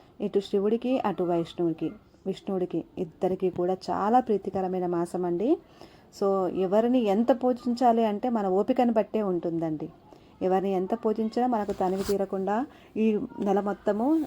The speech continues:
రోజులు గడుస్తూనే ఉంటాయి. So అంటే ధ్యానంతో గడుస్తుంటాయి, అది నేను ప్రత్యేకంగా చెప్తున్నాను.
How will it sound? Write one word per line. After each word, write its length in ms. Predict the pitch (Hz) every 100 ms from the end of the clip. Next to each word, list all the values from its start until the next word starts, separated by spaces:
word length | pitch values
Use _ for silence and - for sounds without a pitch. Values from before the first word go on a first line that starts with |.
| -
రోజులు 260 | 190 196 208 190
గడుస్తూనే 480 | 185 - 196 185 185
ఉంటాయి. 600 | 180 170 180 180 254 311 _ - - _ -
So 320 | 190 185 185 - -
అంటే 200 | 196 247
ధ్యానంతో 640 | 175 190 196 262 247 247 196
గడుస్తుంటాయి, 640 | 180 - 175 156 156 147 -
అది 160 | 175
నేను 180 | 202 196
ప్రత్యేకంగా 500 | 185 175 180 175 180
చెప్తున్నాను. 720 | 175 170 - 175 175 180 294